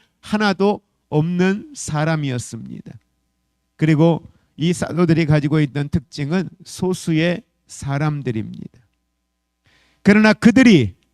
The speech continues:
한 가지를 붙잡고 있었죠. 그들이 붙잡고 있었던 게 뭡니까? 예수의 이름입니다.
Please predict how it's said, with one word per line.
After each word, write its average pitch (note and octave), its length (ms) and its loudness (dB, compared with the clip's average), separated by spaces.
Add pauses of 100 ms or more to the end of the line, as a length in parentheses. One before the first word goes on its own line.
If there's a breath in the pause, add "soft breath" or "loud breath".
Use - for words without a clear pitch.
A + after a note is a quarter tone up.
(100)
한 G3+ 240 -4
가지를 F#3 540 0 (100)
붙잡고 D#3 500 -4
있었죠. C#3+ 680 -6 (440)
그들이 E3+ 280 2
붙잡고 F3 440 -2
있었던 D3+ 440 -4
게 D3 100 -2
뭡니까? B2+ 640 -6 (680)
예수의 B2+ 680 -2 (320)
이름입니다. G#2 520 -8